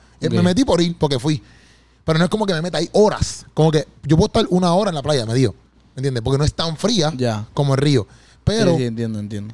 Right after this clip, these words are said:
Speaker 1: en la playa tú puedes sentarte, puedes jugar, eh, qué sé, racquetball, esa cosa.
Speaker 2: Sí.
Speaker 1: Puedes jugar, eh, voleibol.
Speaker 2: En el río no
Speaker 1: O sea,
Speaker 2: pasa nada de eso.
Speaker 1: exacto, en el
Speaker 2: Te
Speaker 1: río
Speaker 2: puedes tirar.
Speaker 1: tirarte, pero usualmente casi todo es piedra. Entonces,
Speaker 2: Sí, sí,
Speaker 1: te
Speaker 2: sí.
Speaker 1: puedes sentar en una piedra, pero tampoco es que va a estar súper cómodo.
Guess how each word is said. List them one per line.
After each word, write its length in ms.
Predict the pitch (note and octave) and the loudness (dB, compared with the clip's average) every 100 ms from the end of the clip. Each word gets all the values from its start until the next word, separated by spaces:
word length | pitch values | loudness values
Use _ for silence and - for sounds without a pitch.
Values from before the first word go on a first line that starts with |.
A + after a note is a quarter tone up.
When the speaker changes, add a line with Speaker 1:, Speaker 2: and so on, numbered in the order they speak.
| - | -12
Speaker 1:
en 160 | C#3 D3+ | -4 0
la 100 | C#3 | 2
playa 240 | D#3+ A3+ | 2 0
tú 100 | E3 | -2
puedes 200 | C3 C#3 | -2 -2
sentarte, 680 | - A2+ G#2 E3 D#3 C#3+ C#3 - - | -2 -4 -2 -2 0 -2 -2 -8 -4
puedes 220 | C3+ C3+ | 2 4
jugar, 340 | C#3 C3+ B2+ B2 A#2 G2+ - - | 4 4 4 4 4 0 -8 -4
eh, 160 | C3 | -2
qué 100 | B2+ | 0
sé, 220 | B2+ B2 A2+ | 0 0 0
racquetball, 680 | D3 - B2 A#2 B2+ B2+ B2+ | -2 -2 -4 -2 0 0 0
esa 200 | C3+ B2 | 0 0
cosa. 320 | C#3+ C#3 A#2+ - - | 0 2 0 -2 -4
Speaker 2:
Sí. 60 | |
Speaker 1:
Puedes 240 | A#2+ C#3 C#3+ | 0 2 4
jugar, 260 | C3+ B2+ - - - | 2 -2 -8 -16 -6
eh, 140 | B2+ | -4
voleibol. 560 | A#2+ A#2+ A#2+ F3 D#3 C3 | -2 0 2 4 4 2
Speaker 2:
En 80 | D3+ | 0
el 80 | D3+ | 2
río 140 | F#3 | 2
no 60 | F#3+ | 2
Speaker 1:
O 20 | |
sea, 100 | E3 | 2
Speaker 2:
pasa 140 | D#3+ E3+ | 0 -2
nada 180 | C#3 D3+ | 0 2
de 20 | |
eso. 40 | D3+ | 2
Speaker 1:
exacto, 140 | F3+ E3+ | 0 0
en 60 | |
el 60 | D3+ | 0
Speaker 2:
Te 40 | F3+ | 0
Speaker 1:
río 80 | C#4 | 2
Speaker 2:
puedes 160 | F#3+ | 2
tirar. 320 | G3+ D#3 F3 E3 _ _ _ | 2 0 0 -6 _ _ _
Speaker 1:
tirarte, 480 | - E3 G#3+ G3 F3 | -4 0 0 0 -2
pero 160 | D#3+ D#3+ | 0 0
usualmente 460 | D#3 F#3 A#3+ A3+ | 0 -2 -4 -8
casi 220 | F#3 F3 F#3+ | -4 -4 -2
todo 160 | G#3+ | 0
es 60 | G#3+ | 0
piedra. 420 | - A3+ C4+ F#3 A2+ | 0 0 2 0 -2
Entonces, 180 | C3+ E3+ | -4 -2
Speaker 2:
Sí, 200 | D3 A#2 A2+ | -2 -2 -2
sí, 40 | A2 | -4
Speaker 1:
te 20 | |
Speaker 2:
sí. 40 | G#2+ | -4
Speaker 1:
puedes 140 | - G3+ | -2 -2
sentar 160 | B3 | 0
en 40 | C4 | 0
una 60 | |
piedra, 380 | B3 F3 D3 C3+ | 0 2 0 0
pero 100 | C#3 | -2
tampoco 220 | C#3+ C#3+ | -2 -4
es 60 | F#3+ | -2
que 80 | A3+ | 0
va 60 | |
a 20 | G3+ | 0
estar 120 | F#3 | 0
súper 220 | F#3+ E3 | -2 0
cómodo. 400 | F#3+ G3 C3+ | 2 4 4